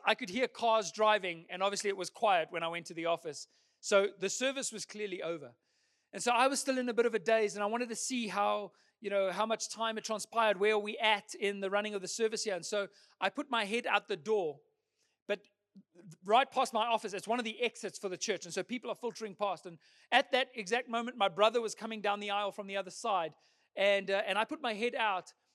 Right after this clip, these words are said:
and somebody came around the corner. And apparently what happened is, 'cause I don't really remember it, I think I was still half asleep,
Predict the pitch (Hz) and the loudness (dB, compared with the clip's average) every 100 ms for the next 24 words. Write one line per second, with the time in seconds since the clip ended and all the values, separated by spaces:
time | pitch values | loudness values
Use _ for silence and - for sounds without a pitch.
0 | - 196 262 269 254 254 254 240 214 240 | -14 -6 -4 -4 -2 -4 -2 -6 -6 -6
1 | 233 196 - 202 202 196 277 294 294 262 | -4 -6 -6 -10 -8 -4 -4 -4 -8 -10
2 | 233 208 233 226 190 175 156 - 202 202 | -6 -2 -4 -4 -10 -10 -12 -10 -6 -4
3 | 233 233 214 196 196 220 208 185 185 214 | -4 -8 -10 -8 -6 -4 -2 -2 -4 -6
4 | 185 - 214 175 190 - - 202 185 | -6 -6 -8 -6 -8 -8 -12 -10 -12